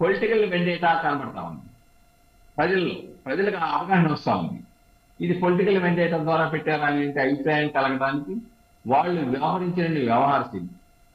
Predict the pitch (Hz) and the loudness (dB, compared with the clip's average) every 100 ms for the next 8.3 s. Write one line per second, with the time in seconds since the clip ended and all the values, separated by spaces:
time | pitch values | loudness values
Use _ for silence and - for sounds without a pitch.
0 | _ _ - 127 170 175 170 180 180 175 | _ _ -4 0 2 0 0 0 0 -2
1 | 156 151 139 135 131 131 117 - - _ | -4 -2 -2 -2 -2 -2 -6 -8 -18 _
2 | _ _ _ _ _ _ _ _ 160 170 | _ _ _ _ _ _ _ _ 0 2
3 | 175 - 160 160 165 147 143 127 127 123 | 2 0 -2 -2 -2 0 0 -2 -4 -8
4 | - - - - _ _ _ - 139 190 | -12 -18 -20 -20 _ _ _ -2 0 0
5 | 180 190 180 175 170 170 160 139 143 147 | 0 0 0 0 2 2 0 0 0 0
6 | 160 156 147 139 135 131 127 123 120 113 | 0 0 -2 0 0 0 0 2 2 0
7 | - - _ _ _ 120 120 127 147 147 | -2 -12 _ _ _ -2 0 2 2 2
8 | 127 139 147 | 0 0 -4